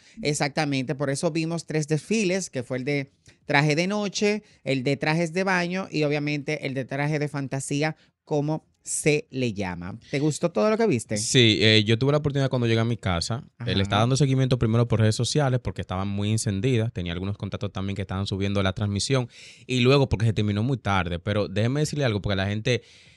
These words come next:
Speaker 2: ponía, "Pero ¿hasta qué hora el, el, es la preliminar?". Lo que pasa es, señores, que hay una diferencia de hora. O sea,
Speaker 1: Sí.
Speaker 2: en México,
Speaker 1: Dos
Speaker 2: México
Speaker 1: horas, dos horas menos,
Speaker 2: Exactamente. Aquí
Speaker 1: dos
Speaker 2: se terminó
Speaker 1: horas.
Speaker 2: a la una y pico de la mañana. Lo estaban
Speaker 1: Sí, sí.
Speaker 2: transmitiendo por Colombia, valga la cuña. Y, eh,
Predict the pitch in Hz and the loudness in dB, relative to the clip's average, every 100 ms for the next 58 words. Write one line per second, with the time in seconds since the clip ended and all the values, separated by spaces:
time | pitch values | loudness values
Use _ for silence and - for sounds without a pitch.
0 | _ - 113 120 113 127 131 135 147 147 | _ -2 2 4 2 2 2 2 -2 0
1 | 180 180 - 165 165 165 147 147 156 - | 0 0 -2 -2 -2 -2 -2 0 0 0
2 | 139 135 139 135 131 127 117 107 107 110 | -2 -2 0 0 0 2 2 0 0 -2
3 | 127 139 120 131 - - _ - 123 127 | 0 2 2 0 -8 -20 _ -8 0 2
4 | 113 107 104 101 104 101 98 - 87 85 | 4 2 2 2 0 0 -2 0 0 2
5 | 110 104 87 90 135 117 98 127 139 165 | 2 2 2 2 4 4 4 4 4 0
6 | - 113 110 127 - 156 160 160 190 190 | 0 2 2 2 0 -2 -4 -2 -4 0
7 | 185 - 165 101 117 95 104 139 113 104 | 2 2 2 0 2 2 4 4 4 2
8 | 113 120 127 123 131 123 107 104 113 131 | 2 4 4 2 2 2 4 4 2 0
9 | 120 110 98 95 87 101 110 92 98 95 | -2 0 0 0 0 -2 -2 -2 -4 -4
10 | 110 120 123 117 117 113 - 95 95 113 | -2 -2 -2 -2 -2 -6 -4 -4 -2 -4
11 | - 98 - 90 90 101 104 92 95 101 | -6 -10 -6 -4 0 0 -2 -4 -4 -8
12 | - - - - - - 165 151 156 - | -12 -14 -16 -20 -10 2 6 8 6 6
13 | 127 123 123 | 8 8 6